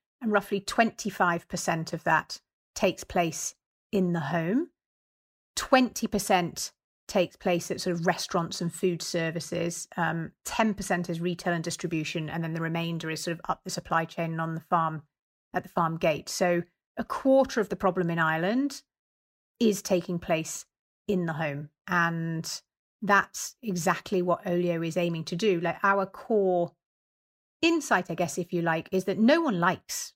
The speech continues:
throwing away food. Like, you'd be s-, hard pushed to find anyone who says, "I really enjoy putting perfectly good food in the bin." But the reason why we waste food is because we lead a busy modern life. So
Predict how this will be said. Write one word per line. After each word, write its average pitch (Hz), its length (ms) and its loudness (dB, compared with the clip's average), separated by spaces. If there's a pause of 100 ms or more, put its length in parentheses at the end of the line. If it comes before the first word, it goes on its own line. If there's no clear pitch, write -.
throwing 170 240 0
away 156 220 -4
food. - 420 -4 (140)
Like, - 200 -4 (360)
you'd 185 100 -6
be 185 60 -6
s-, - 180 -6
hard 233 320 6
pushed 262 260 6
to 262 60 0
find 226 240 8
anyone 214 220 2
who - 20 0
says, 196 160 2
"I 180 60 6
really 202 340 4
enjoy 202 460 2
putting 180 320 -2
perfectly 185 260 0
good 180 140 0
food 240 180 0
in 202 60 -2
the 175 60 -2
bin." 160 260 -2 (360)
But 214 120 0
the 214 60 0
reason 262 440 2
why 208 160 4
we 180 140 2
waste 269 580 0
food 165 440 -2 (600)
is 208 560 2 (180)
because 277 300 2
we 269 100 0
lead 220 240 0
a 180 200 2 (160)
busy 202 240 4
modern 185 360 2
life. 175 360 0
So 170 460 0